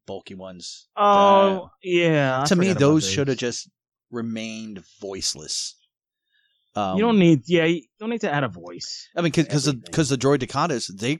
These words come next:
Speaker 1: there's no voice. They're just a gu-, uh, you know, legs with guns. There's no personality. I don't think I've ever seen one talk. I even in,
Speaker 2: No,
Speaker 1: dur-, even
Speaker 2: I
Speaker 1: during
Speaker 2: don't
Speaker 1: the
Speaker 2: think you
Speaker 1: Clone
Speaker 2: have.
Speaker 1: Wars.
Speaker 2: No, you don't. You, you never have.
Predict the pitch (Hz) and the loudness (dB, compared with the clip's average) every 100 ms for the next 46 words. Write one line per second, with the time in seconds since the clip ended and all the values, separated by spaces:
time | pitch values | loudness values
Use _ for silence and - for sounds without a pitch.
0 | - 95 123 175 131 113 - - - - | -8 -6 -4 -4 -4 -4 -8 -12 -16 -8
1 | 110 143 147 123 - _ _ _ - 113 | -6 -2 -4 -4 -10 _ _ _ -16 -14
2 | 95 110 104 101 - 104 110 101 - 110 | -6 -6 -4 -6 -8 -8 -6 -8 -10 -6
3 | 110 110 104 92 - 92 76 64 - 104 | -6 -6 -12 -10 -8 -8 -10 -16 -14 -12
4 | 113 101 101 113 113 104 _ - 110 98 | -10 -12 -10 -6 -6 -8 _ -12 -10 -8
5 | 95 92 87 78 87 98 95 95 87 - | -8 -8 -8 -10 -10 -10 -10 -12 -12 -12
6 | 98 101 - 98 95 92 87 _ _ _ | -12 -12 -14 -14 -16 -16 -18 _ _ _
7 | - - 101 92 - - _ _ _ _ | -10 -2 0 0 -4 -20 _ _ _ _
8 | _ - 117 143 160 120 170 190 196 165 | _ -4 -2 -2 -2 -2 2 2 4 2
9 | 139 165 151 147 107 135 190 214 139 175 | 2 4 2 2 2 2 2 2 -2 -4
10 | 151 123 135 127 123 120 131 143 147 151 | -4 -6 -6 -8 -10 -10 -12 -12 -12 -16